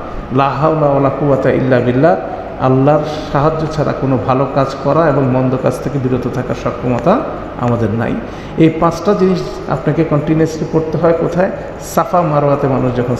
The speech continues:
সাই করে, ঠিক আছে? আরেকটা declaration হচ্ছে, যেটা সাফা পাহাড়ের উপরে করতে হয়, লা ইলাহা ইল্লাল্লাহু ওয়াহদাহু লা শারীকা লাহু, লাহুল মুলকু ওয়া লাহুল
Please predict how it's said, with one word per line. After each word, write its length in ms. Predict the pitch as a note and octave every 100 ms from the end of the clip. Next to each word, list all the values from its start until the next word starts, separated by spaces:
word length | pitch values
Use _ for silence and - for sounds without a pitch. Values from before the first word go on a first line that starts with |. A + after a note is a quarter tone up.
| -
সাই 160 | G#2+ A2 -
করে, 160 | - E2+ - - - - - -
ঠিক 120 | F#3
আছে? 200 | A3+ - - - - - - -
আরেকটা 340 | E3 G3+ -
declaration 560 | F#3 F#3 F#3 F3 - F#3
হচ্ছে, 200 | F3 F3
যেটা 220 | D#3 E3+
সাফা 340 | E3+ D#3+ G3 F3
পাহাড়ের 380 | F3 D#3 F3 D#3+
উপরে 240 | D3 E3
করতে 320 | F3 E3 - D#3+
হয়, 180 | D#3+
লা 280 | C#3 C#3 D#3 D#3+
ইলাহা 280 | D#3 C#3 D3
ইল্লাল্লাহু 600 | C#3 C3+ B2+ D3 B2 G2+ - - - - -
ওয়াহদাহু 460 | C3 D#3+ D3+ C#3+ D3+
লা 120 | D3 C#3
শারীকা 440 | D3 D3+ D3 D3
লাহু, 400 | C#3 C#3 D3 B2 - - - - A#2
লাহুল 260 | D3 D#3 D3+
মুলকু 480 | C3+ D#3+ D3+ D#3
ওয়া 100 | C3+
লাহুল 260 | C#3 C#3+